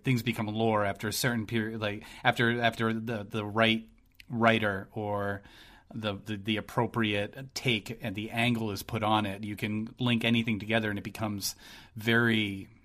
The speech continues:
very, like, very good storytelling, very rich storytelling.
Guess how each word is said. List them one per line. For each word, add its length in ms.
very, 460
like, 180
very 380
good 320
storytelling, 720
very 220
rich 340
storytelling. 800